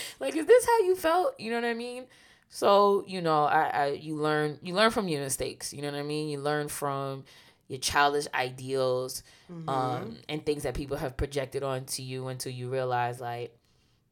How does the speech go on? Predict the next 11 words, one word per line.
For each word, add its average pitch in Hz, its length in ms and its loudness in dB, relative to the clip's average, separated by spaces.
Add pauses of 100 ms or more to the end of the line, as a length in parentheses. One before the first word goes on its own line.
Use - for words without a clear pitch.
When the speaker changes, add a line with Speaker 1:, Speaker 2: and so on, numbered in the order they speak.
(140)
Speaker 1:
you 139 120 -12
know, 120 200 -8
this, 131 220 -8 (100)
this 131 180 -10
world 131 220 -2
out 127 100 0
here 123 160 -4
is 123 80 -6
not 123 180 -10
easy. 151 440 -14 (160)
Speaker 2:
Yeah. 165 100 -18